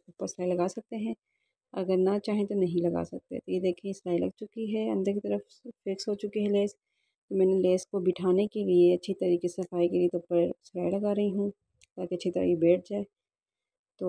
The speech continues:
अगर मेरे चैनल पर आप लोग न्यू हैं तो जल्दी से मेरे चैनल को सब्सक्राइब कर दें ताकि इसी तरह से आपको नए नए तरीके आइडियाज़ मिलते रहें ड्रेसेस के हवाले से। बेल आइकन के बटन को प्रेस कर लीजिएगा और लाइक और शेयर भी ज़रूर कीजिएगा। तो इस तरह से ये लाई-,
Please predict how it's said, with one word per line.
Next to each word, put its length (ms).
अगर 180
मेरे 140
चैनल 180
पर 60
आप 100
लोग 100
न्यू 240
हैं 180
तो 120
जल्दी 200
से 60
मेरे 140
चैनल 160
को 60
सब्सक्राइब 400
कर 220
दें 160
ताकि 220
इसी 160
तरह 200
से 140
आपको 320
नए 160
नए 120
तरीके 460
आइडियाज़ 640
मिलते 320
रहें 260
ड्रेसेस 320
के 100
हवाले 360
से। 180
बेल 200
आइकन 220
के 80
बटन 280
को 160
प्रेस 260
कर 120
लीजिएगा 420
और 100
लाइक 240
और 80
शेयर 260
भी 100
ज़रूर 300
कीजिएगा। 440
तो 1300
इस 140
तरह 180
से 160
ये 100
लाई-, 380